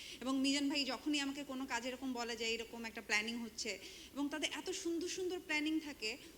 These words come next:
যে মনটাই আসলে ভালো হয়ে যায়। এবং একটা ভালো উদ্যোগের সাথে থাকতে পেরে আমরা as a artist সবারই আসলে ভালো লাগে। তো সবাই তো আসলে বললো শুটিংয়ের কথা,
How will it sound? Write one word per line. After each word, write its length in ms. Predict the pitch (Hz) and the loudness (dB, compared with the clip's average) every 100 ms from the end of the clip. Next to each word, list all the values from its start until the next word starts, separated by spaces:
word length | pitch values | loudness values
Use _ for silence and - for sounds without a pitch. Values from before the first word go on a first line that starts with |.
| - - - - | -20 -20 -20 -12
যে 260 | 226 254 240 | -4 -2 0
মনটাই 320 | 277 302 311 | 2 4 2
আসলে 200 | 302 285 | 2 0
ভালো 280 | 254 226 226 | 0 0 0
হয়ে 200 | 220 202 | 0 -2
যায়। 200 | 196 185 | -2 -4
এবং 220 | 190 226 | -4 -6
একটা 160 | 214 | -6
ভালো 300 | 226 226 240 | -6 -4 -4
উদ্যোগের 340 | 277 214 262 302 | -4 -4 -2 -2
সাথে 280 | - 285 311 | -2 -4 -4
থাকতে 360 | 294 262 - | -4 -4 -4
পেরে 240 | 294 320 330 | 0 2 2
আমরা 320 | 277 269 233 | 0 0 0
as 60 | |
a 180 | 254 214 | 2 2
artist 200 | 214 349 | 2 -2
সবারই 340 | - 262 262 269 | -2 -2 0 2
আসলে 240 | 247 233 | 0 -2
ভালো 260 | 220 208 180 | -4 -4 -4
লাগে। 300 | 170 202 302 - - - - | -6 -6 -8 -8 -14 -16 -6
তো 80 | 269 - - - - - - | -4 -4 -10 -16 -18 -18 -10
সবাই 340 | - 285 254 302 | -6 -2 0 2
তো 100 | 311 | 2
আসলে 280 | 302 302 285 | 0 -2 -2
বললো 260 | 254 254 | -2 0
শুটিংয়ের 440 | 269 285 269 262 240 | -2 -2 0 0 -2
কথা, 320 | 214 - 202 | -6 -6 -8